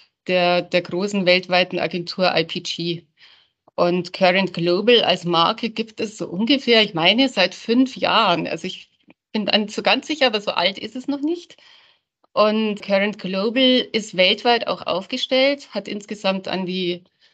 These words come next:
siebzehn Offices, eigentlich auf allen Kontinenten. Und laut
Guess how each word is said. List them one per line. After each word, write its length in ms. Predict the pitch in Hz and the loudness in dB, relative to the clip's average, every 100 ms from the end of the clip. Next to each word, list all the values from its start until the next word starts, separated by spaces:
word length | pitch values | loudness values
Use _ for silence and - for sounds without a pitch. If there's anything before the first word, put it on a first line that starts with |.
| _ | _
siebzehn 600 | - - 240 - - 202 | -8 0 0 0 -2 -2
Offices, 800 | - 202 - 262 - 269 262 - - | 2 0 2 0 2 2 0 -10 0
eigentlich 500 | 180 185 185 190 - | 0 0 -6 -4 -4
auf 120 | 180 | 0
allen 240 | 175 185 | 0 0
Kontinenten. 920 | 180 190 202 226 240 240 247 254 254 - _ | -4 -4 -4 -2 0 0 0 0 0 -4 _
Und 340 | 202 208 202 - | 2 4 0 -2
laut 400 | 208 190 214 | 2 4 4